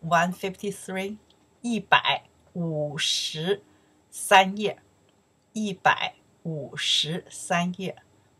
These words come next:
Preposition 对. We review this one, okay? By itself, correct, agree. Somebody say something, you are agree,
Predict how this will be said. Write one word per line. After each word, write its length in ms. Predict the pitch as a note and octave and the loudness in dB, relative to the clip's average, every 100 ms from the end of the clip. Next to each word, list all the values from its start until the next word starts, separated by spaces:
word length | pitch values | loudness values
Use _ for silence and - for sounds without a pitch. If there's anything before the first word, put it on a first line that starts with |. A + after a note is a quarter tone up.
| - | -12
Preposition 840 | - F3+ F3 F3 - F3+ - D3 D#3 _ _ _ _ - | -2 -2 -2 -8 -6 -6 -8 -10 -12 _ _ _ _ -4
对. 220 | G#3 - _ _ _ _ _ _ _ _ _ _ - | -4 -4 _ _ _ _ _ _ _ _ _ _ -20
We 80 | - - | -18 -10
review 400 | E3 E3+ G3+ E3+ | -8 -4 -4 -6
this 300 | - - D3+ | -10 -14 -14
one, 140 | C#3+ - | -16 -18
okay? 240 | - D3+ - _ _ _ _ _ _ | -14 -14 -14 _ _ _ _ _ _
By 160 | F3+ F#3 | 0 0
itself, 560 | G3+ F#3+ A3 F#3+ - - _ _ _ _ - | -2 -4 0 0 0 -8 _ _ _ _ -18
correct, 720 | - E3+ E3+ E3 - - - _ _ _ _ _ _ _ _ _ - | -10 -2 0 0 -4 -20 -20 _ _ _ _ _ _ _ _ _ -8
agree. 580 | F3+ D#3+ - F3 E3 - _ _ _ _ _ _ | -6 -6 -6 -6 -6 -10 _ _ _ _ _ _
Somebody 460 | - F#3+ F#3 F3 | -6 -4 -2 -4
say 180 | E3+ F#3 | -6 -6
something, 540 | F3+ - D#3+ D#3 D#3+ D#3 - | -6 -4 -4 -6 -10 -12 -10
you 220 | D#3+ E3 | -8 -6
are 220 | D#3 D3+ - | -6 -6 -8
agree, 640 | E3 - D#3+ E3 F3 F#3+ | -10 -8 -6 -4 -4 -8